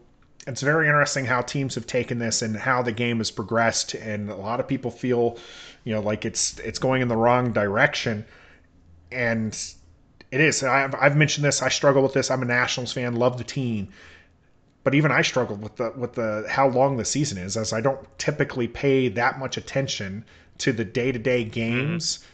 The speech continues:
Speaker 1: until after the, uh, All-Star
Speaker 2: Yeah, sure.
Speaker 1: break. And then I s-, then I start really kind of tuning in and seeing what's going on and, and everything, because these seasons are, these seasons are just really
Speaker 2: Right.
Speaker 1: long. And then when you have three and a half hour games, now when you go to the ballpark,
Speaker 2: Mm-hmm.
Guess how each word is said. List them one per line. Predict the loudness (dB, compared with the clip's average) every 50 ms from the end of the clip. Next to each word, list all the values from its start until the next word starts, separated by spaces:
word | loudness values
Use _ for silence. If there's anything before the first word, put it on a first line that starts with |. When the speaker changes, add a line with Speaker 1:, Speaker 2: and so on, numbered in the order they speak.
| -20 -20 _ -6
Speaker 1:
until | -4 -4 -4 -2 2 4 6 8 8 6 6 2 -2 -6 -4 2
after | 4 4 4 4 2 0 2 4 4 4 4 4 2 0 0 -2 -4 -8
the, | -12 -8 -4 -2 -2 0 0 -2 -2
uh, | -4 -4 -6 -8 -8
All-Star | -2 2 4 6 8 8 8 6
Speaker 2:
Yeah, |
sure. | 4 2 -2 -2
Speaker 1:
break. | -4 -6 -12 -18 -20 -20 -20 -20 -20 -20 -20 _ _ _ -4
And | 0 2 4
then | 6 6
I | 6
s-, | 4 4
then | 4 4 4
I | 4 4
start | 4 4 4 4 4 4
really | 4 4 4 4
kind | 2 2 0
of | 0 -2 -2
tuning | 0 0 0 2 2 2
in | 2 2 2 2
and | 0 0 -2
seeing | -2 -2 -2 0
what's | -2 -2 -4 -4
going | -4 -4 -2 -2 0
on | 0 2 2 2 2 0 0
and, | -4 -6 -10 -14 -18 -20 -20 -20 -16 -10
and | -6 -6
everything, | -4 -4 -4 -6 -6 -8 -8 -8
because | -6 -6 -6 -6 -6 -8 -14 -14 -8
these | -6 -4 -4 -2
seasons | 0 2 2 2 2 2 0 2
are, | 2 2 2 2 0 -2 -4
these | -6 -6 -2
seasons | -2 0 0 0 0 -2 0 0
are | -2 -2
just | -4 -4 -6 -8 -6 -6 -4
really | -2 0 0 0 0
Speaker 2:
Right. | 0
Speaker 1:
long. | 0 0 0 -2 -4 -4
And | -6 -6
then | -4 -4 -4
when | -4 -4
you | -4 -2
have | 0 2 2 2 0 -2 -6 -16 -20 -20 -20 -20 -20 -20 _ _ -8
three | -2 0 2
and | 2 4
a |
half | 4 4 4
hour | 2 2 2 2
games, | 0 -2 -2 -2 -4 -6 -8 -10 -10 -8 -6
now | -4 -4 2
when | 4 4 4
you | 6 8
go | 10 10 10
to | 10 6 0
the | -4
ballpark, | 0 4 6 6 6 6 4 0 -8 -10 -10 -10 -8
Speaker 2:
Mm-hmm. | -8 -8 -6 -6 -6